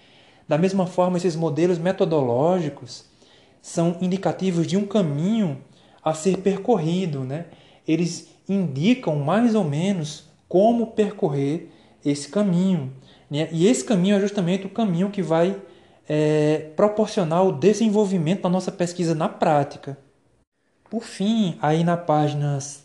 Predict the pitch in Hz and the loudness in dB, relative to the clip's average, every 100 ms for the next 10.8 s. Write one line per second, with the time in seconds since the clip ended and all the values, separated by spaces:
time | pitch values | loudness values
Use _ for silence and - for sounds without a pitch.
0 | _ - - 147 196 175 - 170 170 170 | _ -10 -4 -2 0 0 0 2 2 0
1 | 147 - 165 165 151 156 180 185 143 135 | -8 0 2 2 0 2 4 4 2 -2
2 | - - - _ - 160 170 170 170 170 | -12 -20 -20 _ -2 0 2 0 0 0
3 | 165 - 190 220 202 156 175 190 196 180 | -2 -2 2 2 0 0 2 2 2 0
4 | 190 180 - - - _ _ _ - 147 | -2 -2 -8 -14 -18 _ _ _ -4 0
5 | 151 151 147 143 139 131 - - - _ | 2 2 2 0 -2 -4 -8 -20 -20 _
6 | _ - _ _ - 311 320 - 220 202 | _ -20 _ _ -2 -2 -2 0 2 4
7 | 165 196 208 208 208 202 202 190 196 196 | 2 2 0 0 0 0 0 -2 -2 -2
8 | 214 208 208 165 170 160 185 185 196 202 | -4 0 0 0 0 0 -2 -2 -4 -4
9 | - 175 185 170 151 151 156 165 - 190 | -4 0 2 2 0 -4 -4 -6 -6 -6
10 | 214 - 180 202 208 139 135 - | -6 -4 -4 -4 -4 -10 -10 -18